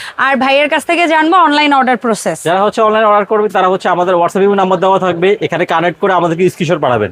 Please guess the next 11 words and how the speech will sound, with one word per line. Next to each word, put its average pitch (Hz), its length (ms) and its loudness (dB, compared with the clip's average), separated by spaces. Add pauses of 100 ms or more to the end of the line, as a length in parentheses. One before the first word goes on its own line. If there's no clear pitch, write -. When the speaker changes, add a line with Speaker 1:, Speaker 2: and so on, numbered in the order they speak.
Speaker 2:
কোন 160 100 -2
প্রোডাক্ট 175 260 -2
আপনি 175 200 0
নিবেন, 180 340 0 (480)
আমরা 165 180 0
সাইজ 175 380 0
দেব, 196 140 0
আপনাকে 190 280 0
রাফ 175 260 0
লিখে 175 200 0
পাঠাবো। 180 460 0